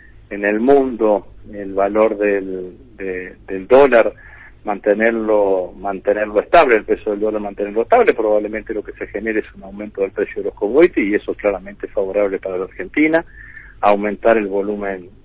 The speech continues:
y que nos va a permitir aumentar el volumen exportable de nuestro país. Pero en términos generales, digo, lo que nosotros necesitamos es, eh, generar esas condiciones como para que la Argentina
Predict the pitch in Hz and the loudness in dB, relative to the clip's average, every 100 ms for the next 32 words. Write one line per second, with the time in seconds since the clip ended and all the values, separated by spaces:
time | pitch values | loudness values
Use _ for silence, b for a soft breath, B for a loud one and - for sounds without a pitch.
0 | - 98 98 92 104 101 95 95 113 107 | -12 -8 -4 0 0 0 -6 -6 -2 -2
1 | 95 92 120 95 95 95 98 92 - - | -4 -2 -2 0 -4 -6 -10 -12 -10 -8
2 | - 101 92 92 90 - - 135 147 - | 0 0 0 -10 -16 -16 0 2 2 0
3 | B B B B B B B - 113 101 | B B B B B B B 4 6 6
4 | 101 175 170 151 135 127 123 180 156 107 | 6 6 6 0 0 2 4 6 6 4
5 | 92 B B B - 107 123 117 101 90 | -4 B B B -20 -10 -8 -6 -8 -10
6 | - - - 104 101 101 - 117 117 117 | -14 -20 -18 -16 -14 -14 -8 -8 -6 -6
7 | 113 120 107 135 165 160 156 - - 110 | -6 -8 -8 0 2 2 0 -4 -2 2
8 | 127 - b b b b - - - 104 | 2 0 b b b b -20 -20 -10 -10
9 | - 110 107 107 113 123 127 - - 107 | -6 -4 -2 4 6 4 0 -10 -8 -8
10 | - - - 104 101 98 120 120 123 120 | -4 -6 -6 -10 -8 -2 2 2 2 -4
11 | 104 98 95 107 110 104 98 92 98 95 | -6 -8 -2 0 0 -2 -8 -6 -8 -4
12 | 107 107 123 | -2 0 0